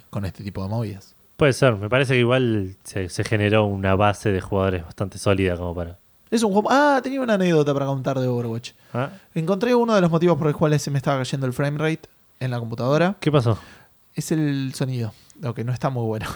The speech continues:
Speaker 1: <laughs> Liter-, o sea, posta, si juego, ahora lo capié en treinta F P S. Antes jugaba a sesenta bastante clavados, ahora tengo que jugar a treinta.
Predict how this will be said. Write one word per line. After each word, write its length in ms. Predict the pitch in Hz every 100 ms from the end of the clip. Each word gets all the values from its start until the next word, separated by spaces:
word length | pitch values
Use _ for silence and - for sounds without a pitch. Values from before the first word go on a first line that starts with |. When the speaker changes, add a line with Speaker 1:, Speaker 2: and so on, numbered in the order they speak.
| - - -
Speaker 1:
<laughs> 380 | - - - -
Liter-, 500 | 135 135 147 - -
o 100 | 135
sea, 180 | 143 123
posta, 340 | 160 - 156 - -
si 180 | - -
juego, 520 | 120 160 160 170 160
ahora 300 | - 127 160
lo 120 | 165 143
capié 320 | 123 147 143
en 80 | 135
treinta 280 | 147 143
F 140 | 139 135
P 100 | 139
S. 80 | 131
Antes 260 | 196 214
jugaba 260 | 170 156 160
a 20 |
sesenta 640 | 151 - 170 156 139 123 - -
bastante 400 | 123 - 143 127
clavados, 400 | 123 156 175 -
ahora 220 | 139 143
tengo 120 | 139
que 40 | 127
jugar 160 | 143
a 80 | 127
treinta. 480 | 131 151 170 185 196